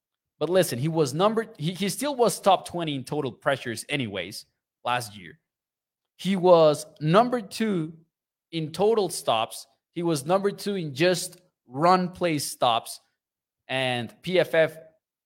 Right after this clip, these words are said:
defines a stop as a tackle that results in a negative play for the opponent. Not necessarily a tackle for a loss, though. Like, if, if it's third and one and it's a zero-yard gain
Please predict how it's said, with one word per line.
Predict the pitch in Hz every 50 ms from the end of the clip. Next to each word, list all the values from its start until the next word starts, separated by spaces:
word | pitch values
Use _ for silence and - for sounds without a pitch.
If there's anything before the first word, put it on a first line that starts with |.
| _ _
defines | 135 139 131 - - 175 175 175 175 170 160 160 160 165
a | 147 131
stop | - - - - - 147 139 135 131 - -
as | 139 139 131 127
a | 135 127 123
tackle | 120 123 - 165 156 156 156 - 147 135
that | 127 139 135 -
results | 131 117 - - - 135 131 127 127 - -
in | 151 127 120
a | 113
negative | 107 107 123 131 123 127 123 117 -
play | _ - 123 127 117 110 101 101 - _ _ _ _ _ _ _
for | - 139 127
the | 127 127 120
opponent. | 110 95 - 147 143 120 107 98 98 _ _ _ _ _ _ 139
Not | 160 185 202 202 196
necessarily | 202 196 165 165 - - 185 175 170 160 156 156 151 151
a | 139
tackle | 123 - - 160 156 - 147 131
for | - -
a | 127 113
loss, | 113 123 123 113 110 107 -
though. | - 92 87 85 85 - _ _ _ _ _ _ _ -
Like, | 117 127 123 - 123
if, | 113 117 _ -
if | 131 117 - 151
it's | 147 - - - _ _ _ _ _ _ _ _ _ _ _ _ _ _ _ _ _ _ -
third | - 185 185 185 175 165 156 - - - -
and | 143 147 139 127 117 107
one | 113 127 151 156 143 131 117 113 127 _ _ _ _ _ _ _ -
and | 131 135
it's | 143 135 -
a | 127 117
zero-yard | - - - 175 175 165 156 147 127 135 139 135 127 110 104 110
gain | 110 131 135 127 123 120 117 113